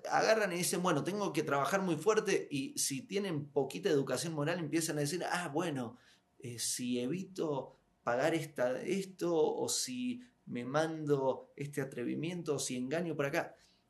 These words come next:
Y no solo está mal moralmente eso, sino que es medio sonso esa estrategia, porque si Dios te está asignando cien dólares en este ejemplo que te doy,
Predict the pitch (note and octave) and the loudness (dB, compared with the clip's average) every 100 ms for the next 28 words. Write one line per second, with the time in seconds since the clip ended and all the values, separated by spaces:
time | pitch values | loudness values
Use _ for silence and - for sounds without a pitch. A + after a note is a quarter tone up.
0 | - - - E3 G#3+ - - A3 F#3 D3 | -8 -8 -4 0 2 2 4 4 4 0
1 | - C3 C3 C3+ C#3+ D3 C#3 B2+ B2+ C3 | 0 0 0 2 4 4 4 0 2 2
2 | B2+ C3+ B2 A2 A2 A2 G#2+ G#2 - A2 | 2 0 -2 -4 -4 -6 -4 -4 -4 -4
3 | A2+ A2+ _ _ _ _ _ - - - | -6 -10 _ _ _ _ _ -20 -8 -2
4 | C#3+ D#3+ F3+ F3+ F3 - - - _ _ | 2 2 2 4 4 4 -4 -20 _ _
5 | _ _ _ _ _ _ _ _ _ _ | _ _ _ _ _ _ _ _ _ _
6 | _ _ _ _ _ _ _ _ _ F3 | _ _ _ _ _ _ _ _ _ -2
7 | F3+ E3+ F#3 G3+ F#3 C3+ - - F3+ E3 | -2 0 0 2 2 4 2 2 0 -2
8 | A2+ A2 - A2+ A2+ A2+ - A#2 A2+ A2+ | -2 -4 -6 -6 -6 -8 -8 -8 -6 -6
9 | C3 A#2+ D3 D3 D3 - D#3+ F#3+ A3+ A3+ | -6 -2 -2 -2 -2 -2 -2 -2 -4 -4
10 | E3 D3 F3+ - D3+ C3+ D3 F3+ E3 B2+ | -8 -6 -4 -2 -4 -4 -4 -4 -4 -4
11 | - - - A3 D4 C3 A2+ G#2+ A2 - | -2 -2 0 0 0 0 -2 -6 -8 -8
12 | B2+ B2 - - A#2+ A2 A#2 A2+ A#2 A#2 | -8 -8 -8 -8 -8 -6 -8 -6 -4 -4
13 | A#2 A2+ | -6 -12